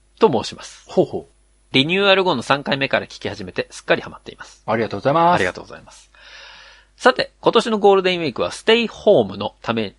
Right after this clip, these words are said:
Speaker 1: どこにも出かけませんでしたが、
Speaker 2: うんうん。
Speaker 1: 毎年、みんな今頃お出かけして楽しんでるのに、私はどこにもお出かけしてない、の焦りに苛まされていたのが、
Speaker 2: うん。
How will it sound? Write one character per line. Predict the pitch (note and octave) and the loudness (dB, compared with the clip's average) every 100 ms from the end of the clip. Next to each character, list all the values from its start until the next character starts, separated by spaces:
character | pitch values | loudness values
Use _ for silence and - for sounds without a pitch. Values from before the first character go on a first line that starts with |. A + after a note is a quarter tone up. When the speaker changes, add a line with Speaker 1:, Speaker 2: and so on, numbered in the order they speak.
| _ | _
Speaker 1:
ど | A#2+ | -4
こ | A2+ F3+ | -2 -2
に | F#3 | -2
も | E3 | -2
出 | B2 | 0
か | B2 B2 | 0 0
け | |
ま | A#2+ | -2
せ | - | -6
ん | G2 | -8
で | - | -10
し | |
た | - | -12
が、 | - - _ | -8 -10 _
Speaker 2:
う | C3+ | -2
ん | |
う | C3+ B2+ | 0 -2
ん。 | G2 - _ | -4 -8 _
Speaker 1:
毎 | G2+ B2 | 0 0
年、 | B2 B2 A#2 - _ _ _ _ - | 0 -4 -6 -10 _ _ _ _ -10
み | A2 | -6
ん | G#2+ G#2 | -6 -6
な | |
今 | F#2+ G#2+ | -4 -4
頃 | A#2+ B2 B2+ - - | -2 -2 -2 -4 -12
お | G2 | -10
出 | G2 | -8
か | G2 | -8
け | G2 | -8
し | - | -10
て | |
楽 | A#2+ G#2+ | -6 -6
し | A#2 C#3+ | -6 -8
ん | |
で | C3+ | -6
る | A2+ | -6
の | G#2 | -8
に、 | G2 _ - - - _ _ | -10 _ -20 -20 -20 _ _
私 | - A#2 G2+ | -6 -6 -6
は | F#2+ | -8
ど | F2 E2 | -12 -12
こ | A2+ | -10
に | |
も | A#2+ B2+ | -8 -8
お | B2 | -8
出 | B2+ | -6
か | C3+ | -6
け | C#3 | -8
し | - | -10
て | C#3+ | -8
な | D3+ | -8
い、 | C3+ - _ _ _ - | -12 -20 _ _ _ -6
の | D#3+ | -4
焦 | C3 D3+ E3+ | -2 0 0
り | |
に | C#3+ | -2
苛 | G2+ C3 D3 D3 | -2 -2 -2 0
ま | D3 | 0
さ | - D#3 | 2 0
れ | B2 | 0
て | |
い | F2+ | -6
た | G#2+ | -6
の | F2 | -8
が、 | - - _ | -12 -20 _
Speaker 2:
う | F#3 | -2
ん。 | A#2+ D#2+ | -2 -6